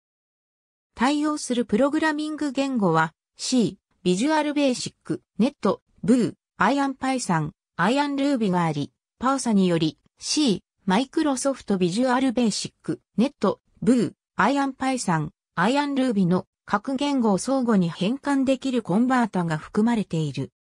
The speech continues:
バージョン五点零からはCのみの対応となっ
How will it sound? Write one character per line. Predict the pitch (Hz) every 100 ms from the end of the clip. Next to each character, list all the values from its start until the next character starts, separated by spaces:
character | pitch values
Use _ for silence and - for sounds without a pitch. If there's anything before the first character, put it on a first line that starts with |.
| _ _ _
バ | 196 262
ー | 285
ジ | 262
ョ |
ン | 220
五 | 247 269
点 | 254 240 165
零 | 180 240
か | 233
ら | 240 180
は | 165
C | 294 269
の | 214
み | 226 208
の | 160
対 | 165 190 220
応 | 202 190
と | 208
な | 202
っ | 175